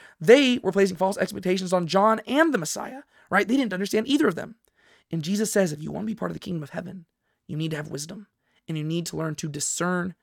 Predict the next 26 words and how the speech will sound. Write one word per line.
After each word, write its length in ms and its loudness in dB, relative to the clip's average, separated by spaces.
the 80 -10
times, 560 -12
and 80 -6
you 80 -4
need 160 -4
to 100 -8
learn 520 0
to 120 -4
know 240 2
when's 480 -6
the 60 -8
time 220 -12
to 40 -16
dance 360 -14
and 160 -10
when's 180 -4
the 60 -8
time 220 -10
to 60 -10
mourn. 360 -14
It 120 -8
doesn't 280 0
matter 320 2
what 260 -4
you 240 -4
want. 540 -6